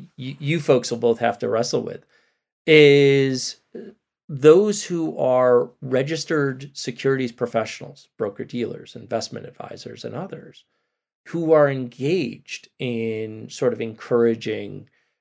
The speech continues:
trading by other folks are likely to find themselves in trouble with the commission. You know, the S E C is starting to dig in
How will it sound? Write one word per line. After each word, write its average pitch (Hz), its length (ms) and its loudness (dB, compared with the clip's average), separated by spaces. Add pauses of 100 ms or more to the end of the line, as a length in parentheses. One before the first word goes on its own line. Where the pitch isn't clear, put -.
(140)
trading 117 520 2
by 101 180 -4
other 101 200 -8
folks - 480 -10 (500)
are 135 360 6
likely 147 400 4
to 127 100 0
find 123 280 2
themselves 110 460 -2
in 107 100 -8
trouble 101 300 -4
with 101 140 -10
the - 80 -12
commission. 104 440 -16 (320)
You 113 140 -10
know, 104 120 -8
the 117 140 -2
S 123 200 0
E 123 100 -2
C 113 340 -6
is 117 200 0
starting 107 420 -2
to 117 120 -10
dig 104 300 -8
in 98 400 -10